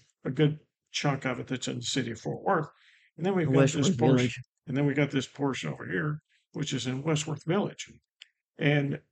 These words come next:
Speaker 1: it dawned on me that your dad put all the improvements, all the permanent improvements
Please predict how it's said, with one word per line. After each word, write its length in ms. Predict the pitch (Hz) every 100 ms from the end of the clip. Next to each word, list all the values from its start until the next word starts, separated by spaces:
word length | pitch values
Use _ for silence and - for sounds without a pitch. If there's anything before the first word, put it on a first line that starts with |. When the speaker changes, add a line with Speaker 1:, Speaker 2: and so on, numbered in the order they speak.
| _ _
Speaker 1:
it 160 | - -
dawned 280 | 160 214 190
on 180 | 156 139
me 340 | 135 135 151 -
that 280 | 120 110 - _ _ _
your 180 | 127 127
dad 520 | - 180 190 131 127 _ _ _ _ -
put 280 | 160 - -
all 220 | 135 160
the 140 | 180 160
improvements, 920 | 151 - 180 156 - - - - - _ -
all 180 | 135 139
the 80 |
permanent 440 | 151 190 190 156 131
improvements 720 | 131 170 175 151 - - -